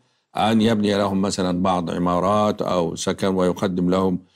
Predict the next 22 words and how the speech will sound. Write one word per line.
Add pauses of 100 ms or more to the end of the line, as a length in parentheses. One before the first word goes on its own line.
(200)
هذا
ال-،
العمل. (360)
هذه،
هذا
هو
ال-،
يعني
ما،
ما
نقوله
من
أن (640)
شكر
النعمة،
شكر
كل
نعمة
من
جنسها. (680)
يعني (580)
نعم،